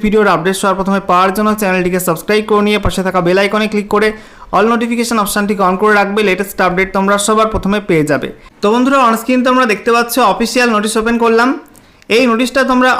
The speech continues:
আরআরবির অফিসিয়াল ওয়েবসাইট থেকে কীভাবে ডাউনলোড করতে পারবে সেগুলো তোমাদেরকে ভিডিওর মধ্যেই দেখিয়ে দেবো। তো ভিডিওটা একটু মনোযোগ সহকারে শেষ পর্যন্ত দেখে নিও, সমস্ত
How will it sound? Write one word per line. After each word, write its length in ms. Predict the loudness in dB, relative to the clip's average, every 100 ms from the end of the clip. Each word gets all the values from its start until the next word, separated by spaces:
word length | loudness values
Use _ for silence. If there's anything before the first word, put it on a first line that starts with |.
| 2
আরআরবির 360 | 2 2 2 0
অফিসিয়াল 320 | 0 0 0 2
ওয়েবসাইট 360 | 0 0 -2 -2
থেকে 160 | -2 -2
কীভাবে 240 | 0 0 2
ডাউনলোড 260 | 2 2 0 0
করতে 180 | -2 0
পারবে 220 | 0 0 -2 -2
সেগুলো 220 | 0 0 0
তোমাদেরকে 360 | 0 0 0 0 0
ভিডিওর 260 | 0 2 2
মধ্যেই 260 | 0 2 0
দেখিয়ে 240 | 0 0 2
দেবো। 140 | 0 0 -10 -14 -4
তো 60 | 0
ভিডিওটা 300 | 2 2 2 2
একটু 120 | 2 0
মনোযোগ 240 | 2 0 0
সহকারে 280 | 0 0 0 0
শেষ 100 | -2 -2
পর্যন্ত 260 | -2 0 0 0
দেখে 140 | 0 0
নিও, 120 | 0 -4 -12 -10 -2
সমস্ত 240 | 0 0